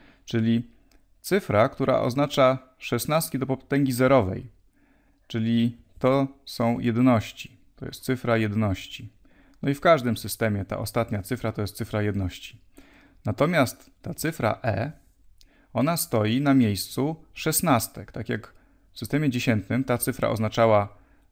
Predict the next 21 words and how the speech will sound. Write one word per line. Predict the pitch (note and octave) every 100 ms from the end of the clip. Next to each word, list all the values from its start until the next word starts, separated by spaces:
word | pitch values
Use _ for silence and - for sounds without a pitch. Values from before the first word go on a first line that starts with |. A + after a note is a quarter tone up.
| _ -
że | A#2
należy | A2+ B2+ A#2+
ją | B2
pomnożyć | A#2 A#2 C3+ B2+ -
przez | G#2
dziesięć | A#2+ C3
do | A2+
pierwszej, | A2+ G2 G2 A2+ A#2+
w |
dwójkowym | A2+ B2 B2 A2+
należało | B2+ A#2+ A#2 A#2+ A2+
pomnożyć | A2+ A#2 B2 A2+
to | A#2
przez | A#2 G2+
dwa | A2+ G#2
do | G2
pierwszej, | F#2+ - - C3+
to | B2
tutaj | B2+ D#3 D3
mnożymy | B2+ A2 C3+ D3
przez | - B2 -